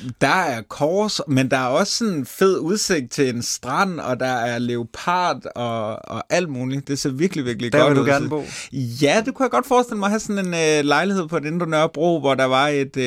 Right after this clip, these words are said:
Speaker 1: et kors over i hjørnet, og sådan, altså på en ironisk måde selvfølgelig, men det vil da give noget at snakke om.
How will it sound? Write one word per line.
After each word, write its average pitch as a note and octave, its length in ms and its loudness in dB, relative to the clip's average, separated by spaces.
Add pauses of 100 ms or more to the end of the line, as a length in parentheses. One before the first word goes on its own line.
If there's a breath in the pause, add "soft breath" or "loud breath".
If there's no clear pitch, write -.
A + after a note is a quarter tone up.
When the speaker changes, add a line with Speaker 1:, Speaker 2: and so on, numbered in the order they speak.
Speaker 1:
et A#2 180 -6
kors D3 340 0
over C#3 180 4
i C3+ 80 4
hjørnet, C3 500 2
og A#2+ 160 0
sådan, B2 380 -4
altså G#2 200 -6
på B2 140 0
en B2 80 4
ironisk D#3 480 4
måde A2+ 260 -4
selvfølgelig, A#2+ 440 -6
men A2 140 -6
det A#2+ 80 -2
vil A2+ 80 -4
da A2+ 80 0
give D#3+ 240 -2
noget F3 140 4
at C3 60 2
snakke C#3+ 340 -2
om. A#2+ 180 -6